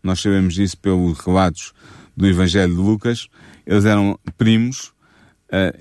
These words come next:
em segundo ou em terceiro grau, e, e João vai reconhecer Jesus e vai reconhecer também nele o Messias de Israel, o Salvador do mundo.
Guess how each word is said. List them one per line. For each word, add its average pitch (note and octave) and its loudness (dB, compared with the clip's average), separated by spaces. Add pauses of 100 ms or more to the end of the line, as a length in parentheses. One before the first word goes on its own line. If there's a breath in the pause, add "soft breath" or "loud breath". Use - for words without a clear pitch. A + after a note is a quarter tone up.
(200)
em A#2 0
segundo A2 2
ou G#2 2
em G2 -2
terceiro F#2+ -2
grau, G2+ 0 (560)
e, G#2+ 2 (140)
e A#2 0
João A2+ 0
vai A2 0
reconhecer G#2+ -4
Jesus G2+ 0 (440 loud breath)
e G#2 0
vai A#2 4
reconhecer A2 -2
também G#2+ 2
nele G#2+ 0
o G#2 -4
Messias G#2 0
de F#2+ -6
Israel, G2 0
o F2 -4
Salvador F#2+ 0
do E2+ -2
mundo. F2+ 0